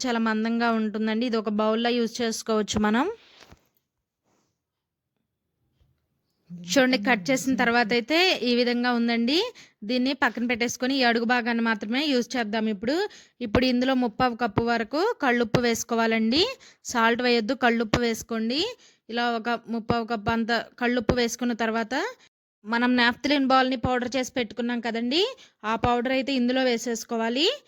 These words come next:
ఇప్పుడు ఇందులో మన ఇంట్లో సాఫ్ట్ టచ్, కంఫర్ట్ ఏదో ఒకటి ఉంటూనే ఉంటుంది కదండి. ఇక్కడ నేనైతే కనుక ఒక హాఫ్ ప్యాకెట్ వరకు వేస్తున్నాను. ఇలా సాఫ్ట్ టచ్ కానీ కంఫర్ట్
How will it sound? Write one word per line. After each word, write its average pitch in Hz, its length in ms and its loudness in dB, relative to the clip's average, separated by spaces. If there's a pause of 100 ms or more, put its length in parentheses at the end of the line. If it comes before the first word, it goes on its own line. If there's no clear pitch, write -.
(840)
ఇప్పుడు 262 320 -4
ఇందులో 269 300 4 (280)
మన 254 120 0 (120)
ఇంట్లో 254 180 -2 (100)
సాఫ్ట్ 254 300 -2
టచ్, 254 200 -2 (140)
కంఫర్ట్ 240 440 -2
ఏదో 240 200 2
ఒకటి 240 220 0
ఉంటూనే 240 360 0
ఉంటుంది 226 260 0
కదండి. 226 420 2 (580)
ఇక్కడ 247 160 0 (420)
నేనైతే 240 420 0
కనుక 247 180 -2 (100)
ఒక 240 160 -4
హాఫ్ 240 200 -2
ప్యాకెట్ 240 320 0
వరకు 233 240 0
వేస్తున్నాను. 233 560 0 (580)
ఇలా 240 160 4 (500)
సాఫ్ట్ 233 380 -4
టచ్ 247 240 -4
కానీ 247 240 -2
కంఫర్ట్ 240 360 -6